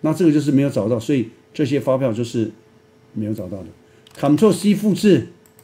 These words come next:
点在这里，点在下一页，点这里 Ctrl V 贴上，所以这些就是没有，这些是报废的发票啊。所以我刚使用了什么？V lookup来做，也使用 condiff 来做，来把它取消。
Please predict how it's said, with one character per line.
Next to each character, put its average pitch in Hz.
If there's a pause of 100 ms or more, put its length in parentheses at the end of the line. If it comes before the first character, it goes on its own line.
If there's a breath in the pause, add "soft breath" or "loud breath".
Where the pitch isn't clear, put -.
(320)
点 131
在 160
这 165
里， 131 (100)
点 120
在 135
下 143
一 143
页， 127 (300)
点 113
这 135
里 120
Ctrl 110
V 127
贴 123
上， 120 (840)
所 147
以 131 (460)
这 190
些 160
就 160
是 156
没 135
有， 131 (380)
这 143
些 135
是 131
报 139
废 123
的 117
发 117
票 110 (840)
啊。 175 (260 soft breath)
所 160
以 160
我 -
刚 190
使 143
用 170
了 156
什 120
么 107 (240)
？V 156
lookup 156
来 117
做， 120
也 123
使 120
用 117
condiff 131
来 101
做， 107
来 110
把 120
它 117
取 107
消。 113